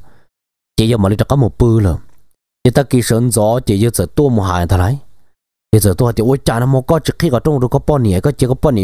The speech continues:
phó có trong tam bộ chỉ trong bự thì có chỉ có nhà áo tỏ tam bộ đi. Chỉ thầu nó như nhân đó mà đi, ô, Nam Mô mà chưa có bọn nè đâu. Nam Mô tao mà giống một đã chỉ là một hệ của bọn nè ư. Chỉ của bọn nè ư nhưng bự ư là nó.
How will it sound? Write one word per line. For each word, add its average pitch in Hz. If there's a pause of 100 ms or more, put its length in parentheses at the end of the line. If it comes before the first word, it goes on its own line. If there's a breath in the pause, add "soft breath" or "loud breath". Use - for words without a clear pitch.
(220)
phó 107 (100)
có 131 (100)
trong 160 (120)
tam 151
bộ 117
chỉ 113
trong 117
bự 110
thì 120 (540 soft breath)
có 143
chỉ -
có 123
nhà 123
áo 135 (100)
tỏ 90
tam 98
bộ 85
đi. 90 (760 soft breath)
Chỉ 139
thầu 117
nó 120
như 139
nhân 139
đó 117
mà 107
đi, 101
ô, 214
Nam 123
Mô 110
mà 107
chưa 117
có -
bọn 120
nè 104 (120)
đâu. 117 (760 soft breath)
Nam 143
Mô 143
tao 117
mà 113
giống 107
một 143
đã 135
chỉ 123
là 104
một 98
hệ 101
của 101
bọn 139
nè 95
ư. 131 (640 soft breath)
Chỉ 135
của 123
bọn 170
nè 117
ư 135
nhưng 160
bự 139
ư 165
là 120
nó. 113